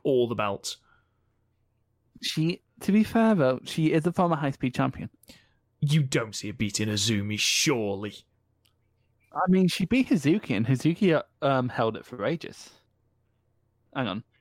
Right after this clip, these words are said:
Speaker 2: Um, d-, yeah, just to check. <laughs> Yeah, she beat Hazuki after S-, um, Hazuki held it for two hundred days.
Speaker 1: So are you going with Gokuken Death?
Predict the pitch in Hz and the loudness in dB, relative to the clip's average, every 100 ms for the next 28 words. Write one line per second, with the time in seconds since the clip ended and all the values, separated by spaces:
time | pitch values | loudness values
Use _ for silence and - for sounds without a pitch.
0 | _ - 139 123 123 - 143 120 123 - | _ -4 -2 -2 -4 -4 -2 -2 -4 -10
1 | 143 - 147 135 147 202 190 - 180 156 | -10 -6 -6 -4 -4 0 0 0 0 0
2 | 190 - 143 151 165 170 127 - 139 - | -2 -2 0 0 0 0 0 -2 -10 -12
3 | 139 _ 131 127 123 127 131 120 123 120 | -12 _ 0 0 -2 -4 -4 -2 -2 0
4 | 120 107 117 - 127 120 120 107 127 120 | -2 -4 -8 -4 -2 -2 -6 -8 -10 -10
5 | - - _ _ _ _ _ _ _ _ | -16 -20 _ _ _ _ _ _ _ _
6 | _ _ _ _ _ _ _ - - 175 | _ _ _ _ _ _ _ -8 -2 0
7 | 180 190 196 196 190 180 170 170 170 - | 0 0 0 0 0 0 2 0 0 -4
8 | 170 160 127 110 | -4 0 0 -2